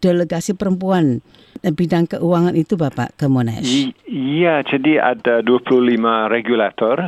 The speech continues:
Speaker 2: dari Bank Indonesia, O J K, dan beberapa departemen lain dari pemerintah Indonesia yang kunjung ke Monash, yang kunjung ke Australia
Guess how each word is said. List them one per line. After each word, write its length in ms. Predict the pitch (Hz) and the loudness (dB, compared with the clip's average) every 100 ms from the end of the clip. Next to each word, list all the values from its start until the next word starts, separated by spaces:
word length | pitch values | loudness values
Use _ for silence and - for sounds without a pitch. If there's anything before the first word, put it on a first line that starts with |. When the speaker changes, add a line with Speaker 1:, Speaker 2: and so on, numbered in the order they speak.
| - | -4
Speaker 2:
dari 400 | 120 104 95 95 | 0 2 2 2
Bank 240 | 87 107 95 | 0 -2 -2
Indonesia, 800 | 104 95 98 101 92 104 101 98 | -2 0 0 0 0 2 2 2
O 160 | 101 | 0
J 240 | 92 98 90 | 0 -2 -2
K, 80 | - 98 95 95 92 - - - - | -2 -2 0 -2 -4 -8 -14 -16 -10
dan 400 | - 104 98 98 | -2 -2 0 0
beberapa 880 | 110 98 87 101 92 - 101 92 90 | 0 0 0 0 0 0 0 0 -2
departemen 560 | 90 110 117 90 95 98 | -4 -4 -2 -4 -4 -4
lain 320 | 98 95 107 | -2 -2 -2
dari 400 | 107 98 95 90 | 0 0 0 -2
pemerintah 480 | - 98 92 87 98 | -2 -2 0 0 -2
Indonesia 480 | 95 90 90 95 147 | -2 -2 -2 0 0
yang 160 | 110 | -2
kunjung 400 | - 156 143 135 | -4 -4 -4 -4
ke 160 | 113 110 | -4 -4
Monash, 480 | 107 107 104 95 92 | -2 -2 -2 -2 -4
yang 80 | |
kunjung 400 | 92 139 123 113 | -2 0 0 -2
ke 60 | 107 | -2
Australia 720 | 101 - 104 95 98 113 156 | -2 -2 0 0 0 0 0